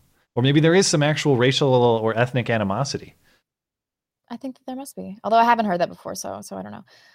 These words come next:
Speaker 1: Hmm.
Speaker 2: Um, Daryl Odell says, "Would it be okay to steal a mega hijab?"
Speaker 1: <laughs>
Speaker 2: I hope I never see
Speaker 1: That
Speaker 2: one of
Speaker 1: is an
Speaker 2: those.
Speaker 1: excellent question. Someone should take that
Speaker 2: <laughs>
Speaker 1: trolling opportunity.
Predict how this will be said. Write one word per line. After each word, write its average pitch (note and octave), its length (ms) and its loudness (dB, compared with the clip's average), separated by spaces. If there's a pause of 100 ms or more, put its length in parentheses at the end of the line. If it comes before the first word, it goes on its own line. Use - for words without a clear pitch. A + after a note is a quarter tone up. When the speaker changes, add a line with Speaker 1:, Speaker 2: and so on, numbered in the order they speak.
(140)
Speaker 1:
Hmm. F#3 100 -4
Speaker 2:
Um, G#3 520 2 (120)
Daryl G#3+ 400 6
Odell G3+ 480 2
says, G#3 840 2
"Would G#3 280 2
it C#4+ 120 2
be C#4 160 2
okay C4+ 220 0
to C4 80 2
steal B3+ 380 -2
a A3+ 180 0
mega A#3+ 720 -2 (160)
hijab?" E3 960 -10
Speaker 1:
<laughs> - 80 -10
Speaker 2:
I E3 760 2
hope B3+ 180 -2
I C4 80 0
never C4+ 240 2
see C#3+ 40 -2
Speaker 1:
That D#3 180 4
Speaker 2:
one F#3 80 6
of E3 60 2
Speaker 1:
is C#3 60 2
an - 100 4
Speaker 2:
those. F3 120 2
Speaker 1:
excellent C#3 500 0
question. C3 460 0
Someone D3 380 2
should A#2+ 200 -8
take - 220 2
that A2 160 2
Speaker 2:
<laughs> - 20 -12
Speaker 1:
trolling B2 420 2
opportunity. E2 680 -8